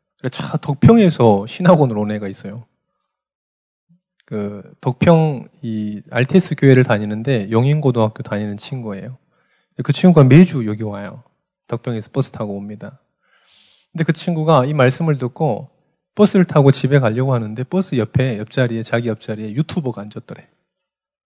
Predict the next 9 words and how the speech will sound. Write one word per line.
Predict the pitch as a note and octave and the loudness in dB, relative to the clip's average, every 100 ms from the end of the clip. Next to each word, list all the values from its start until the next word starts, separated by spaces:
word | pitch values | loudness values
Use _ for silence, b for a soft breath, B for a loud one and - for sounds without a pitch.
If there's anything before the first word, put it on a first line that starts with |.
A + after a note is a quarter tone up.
| _ _ | _ _
아주 | A#2+ E3+ | -4 4
유명한 | C#3+ B2+ A2+ G#2 | 4 4 -2 -6
유튜버가. | G#2+ - - B2+ - _ _ _ B2+ | -10 -16 -18 -18 -20 _ _ _ -12
자기가 | - B2 C3 D3 F#3+ A#3 _ _ _ _ _ _ | -6 -6 -2 0 0 -2 _ _ _ _ _ _
팔로우하는 | - A#3+ G#3+ E3 A2+ G#2 | 2 4 4 2 -2 -8
유튜버야. | A2+ - A2+ B2 C3+ _ _ _ _ _ _ _ _ _ _ _ - | -14 -16 -20 -20 -20 _ _ _ _ _ _ _ _ _ _ _ -2
유튜버가 | E3+ A#3 A3+ G#3+ | 0 4 6 8
뭔가 | D3 E3 F3 | 8 6 4
아시죠? | A#2+ A#2 D#3+ F#3+ A#2+ G#2 | 2 2 0 2 2 -2